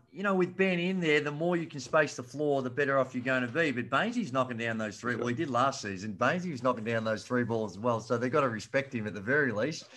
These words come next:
Speaker 1: And when you got Ben coming off those screens or Paddy coming off those screens,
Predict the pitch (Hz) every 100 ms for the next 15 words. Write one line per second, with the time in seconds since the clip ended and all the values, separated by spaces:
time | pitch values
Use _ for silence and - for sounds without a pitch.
0 | - - - - 120 123 131 127 120 -
1 | 123 131 139 - 143 143 123 143 139 135
2 | 120 127 117 117 - 139 143 135 127 120
3 | 135 131 123 135 127 123 117 120 101 -
4 | - 190 123 120 156